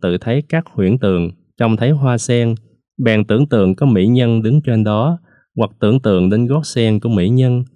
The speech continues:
mà dấy lên dâm niệm, chiêu cảm quỷ dạ xoa, thừa dịp làm hại.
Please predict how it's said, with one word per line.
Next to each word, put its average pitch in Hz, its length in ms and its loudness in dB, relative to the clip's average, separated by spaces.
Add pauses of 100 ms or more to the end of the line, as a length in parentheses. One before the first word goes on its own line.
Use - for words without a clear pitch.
(240)
mà 104 180 0
dấy 95 220 0
lên 135 300 2
dâm 127 220 2
niệm, 87 280 0 (200)
chiêu 131 220 2
cảm 104 260 -2
quỷ 95 240 -2
dạ 95 180 -2
xoa, 107 440 -4 (220)
thừa 110 100 2
dịp 90 320 -2
làm 98 300 -4
hại. 82 340 -8